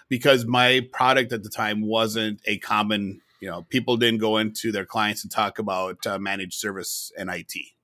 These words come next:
It was just not a common conversation. So I had to figure out how to get in front of the people that could have those conversations. So it was totally a learned thing for me to figure out, "All right, so you can't introduce me to clients. How do I get you to introduce me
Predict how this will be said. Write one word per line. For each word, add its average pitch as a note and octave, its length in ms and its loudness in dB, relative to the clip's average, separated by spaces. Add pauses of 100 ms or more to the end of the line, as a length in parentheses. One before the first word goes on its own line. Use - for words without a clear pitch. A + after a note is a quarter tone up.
(640)
It B2 60 0
was C#3+ 180 6
just C3+ 220 -2
not A2+ 220 6
a G#2 80 4
common F#2 300 -2
conversation. G2+ 720 -4 (640)
So D3+ 460 8
I C3+ 180 8
had C#3 680 4 (120)
to B2+ 200 0
figure A#2 500 -2
out A2 300 4
how A#2 540 -2
to A#2 100 -2
get A2 200 0
in G#2+ 100 -8
front A2+ 180 -4
of G2+ 60 -6
the G2 60 -10
people G#2 260 -8
that G2+ 200 -4
could G2+ 120 -4
have G2 160 0
those F2+ 160 -8
conversations. - 880 -10 (240)
So A#2+ 240 0
it C3+ 140 6
was C3 320 4
totally A#2+ 460 2
a F#2+ 80 -2
learned F#2+ 400 -6
thing F2+ 360 -10 (160)
for F#2 260 -10
me D#3 360 -6 (340)
to A2+ 100 2
figure A#2+ 320 2
out, G#2+ 200 4
"All A2 60 6
right, G#2+ 220 4
so B2 260 0
you B2+ 160 0
can't D3+ 240 0
introduce B2 380 -4
me A2+ 60 -4
to G#2+ 80 -10
clients. A2+ 320 0
How C3 120 2
do C#3 60 0
I D3 60 0
get C3 200 -4
you B2+ 120 -2
to A2+ 40 -4
introduce G#2+ 400 -2
me G2 240 -8